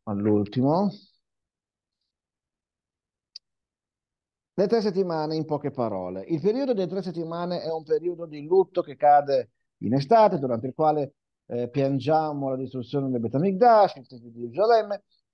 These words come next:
e l'inizio dell'esilio del nostro popolo, un esilio che continua ad oggi. Per la precisione, le tre settimane iniziano nel giorno del diciassette di Tammuz,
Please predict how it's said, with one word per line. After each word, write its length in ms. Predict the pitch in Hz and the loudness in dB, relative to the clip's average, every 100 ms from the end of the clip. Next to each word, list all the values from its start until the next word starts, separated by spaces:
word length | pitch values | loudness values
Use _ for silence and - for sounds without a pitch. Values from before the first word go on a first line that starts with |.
| _ | _
e 220 | 233 226 | 4 6
l'inizio 420 | 240 190 175 180 | 4 0 0 -2
dell'esilio 1000 | 151 156 151 143 170 156 151 151 151 - _ | -2 -2 -2 -2 -4 -2 0 0 -2 -10 _
del 180 | - 151 | -2 0
nostro 260 | 147 - | 0 -2
popolo, 640 | 139 131 113 - 131 180 180 | 0 2 2 2 2 2 2
un 120 | 190 | 0
esilio 480 | 190 123 110 127 147 | 0 0 -2 -2 -2
che 160 | 117 | -4
continua 640 | 107 143 135 101 98 104 104 | -4 -6 -4 -6 -4 -6 -8
ad 160 | - 95 | -4 -4
oggi. 420 | 80 80 80 82 - _ _ _ _ _ _ | -4 -10 -12 -16 -18 _ _ _ _ _ _
Per 200 | 196 202 | 4 6
la 100 | 185 | 4
precisione, 680 | 160 156 170 147 170 180 196 | 4 2 2 2 4 4 2
le 180 | 170 147 | -2 -4
tre 260 | - 175 | -4 -2
settimane 720 | 170 147 147 147 147 123 113 120 | -2 -6 -8 -6 -6 -4 -4 -4
iniziano 920 | 139 139 180 170 - 120 120 135 156 _ _ _ | 0 0 0 -2 -2 -2 -4 -6 -10 _ _ _
nel 220 | - 135 135 | -2 0 2
giorno 540 | 135 160 147 131 123 | 4 4 6 4 2
del 140 | 117 120 | 0 -2
diciassette 340 | 120 139 139 | -2 -4 -4
di 60 | 113 | -4
Tammuz, 580 | 101 98 139 233 240 | -2 0 0 0 -2